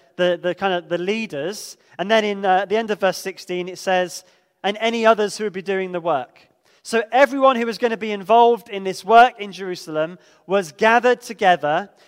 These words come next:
so that Nehemiah could tell them what they need to be doing. And in verse seventeen, he passionately pleads with them to join in the work. Look at verse seventeen. "Then I said to them,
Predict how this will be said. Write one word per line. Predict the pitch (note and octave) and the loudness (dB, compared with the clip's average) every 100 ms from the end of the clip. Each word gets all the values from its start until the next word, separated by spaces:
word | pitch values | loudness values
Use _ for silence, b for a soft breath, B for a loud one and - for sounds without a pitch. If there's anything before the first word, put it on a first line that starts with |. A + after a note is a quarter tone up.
| b | b
so | - G#3 | -8 -6
that | G#3 | -6
Nehemiah | G3 A3+ B3+ A3 F3+ D#3+ E3 F3 | -4 -2 0 0 0 2 0 -2
could | - F#3 | -6 -12
tell | - A3+ B3 G#3+ | -6 2 2 4
them | D#3+ D#3 E3 E3+ D#3+ | 0 -2 -6 -10 -2
what | F#3+ F3+ | 0 0
they | F#3 | -4
need | F3+ E3 E3 D#3+ _ _ - | -6 -6 -8 -12 _ _ -16
to | D3+ | -12
be | D3+ | -12
doing. | D#3 D3 B2 A2+ A#2 _ b b b b b b b b | -8 -8 -8 -12 _ _ b b b b b b b b
And | F#3 | -6
in | G3 | -2
verse | F3 B3+ C4 | 4 4 4
seventeen, | - C4 A#3 G3+ G#3 F#3+ F3 | 4 2 2 -8 -6 -6 -6
he | F3+ - | -10 -12
passionately | - A#3+ A#3 - A3+ G#3 G3 | -8 -6 -6 -8 -12 -12 -14
pleads | - - A#3+ B3 - | -12 -6 -4 -6 -10
with | F3+ - | -12 -6
them | D3 D3 E3+ b b - | -4 -4 -10 b b -14
to | G3 | -14
join | - G#3 G#3 G3+ | -4 0 2 0
in | G3+ F3+ F3 E3 | -4 -4 -4 -4
the | E3 | -2
work. | E3 C#3+ B2 G3 | 0 0 -2 -8
Look | G3+ | -8
at | F#3 | -4
verse | F#3 F3+ | -2 -2
seventeen. | - E3+ D3+ - C#3 A#2+ b b b | -4 -6 -8 -12 -14 -14 b b b
"Then | D#3 G#3 B3+ | 0 4 4
I | B3+ | 4
said | - B3 B3 | 2 -2 -4
to | - | -6
them, | D#3+ C#3 A#2+ | -8 -8 -8